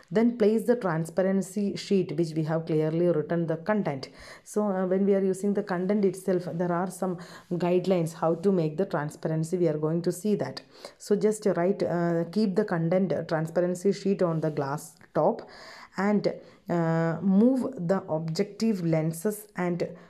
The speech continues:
mirror, and we have to focus it so that the image should be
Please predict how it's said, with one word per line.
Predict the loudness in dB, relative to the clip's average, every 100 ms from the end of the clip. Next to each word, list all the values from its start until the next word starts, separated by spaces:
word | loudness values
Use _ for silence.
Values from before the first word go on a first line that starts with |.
| -20 _ -2
mirror, | 2 4 4 4 4 0 -12 -20 _ _ _ -2
and | 0 2 2
we | 0
have | 2 0 0
to | -2
focus | 2 2 2 0 0
it | -4 -6
so | -2 0 2
that | 2
the | 2
image | 2 2 4 4 4 -2 -4
should | -2 0
be | 2 0 -2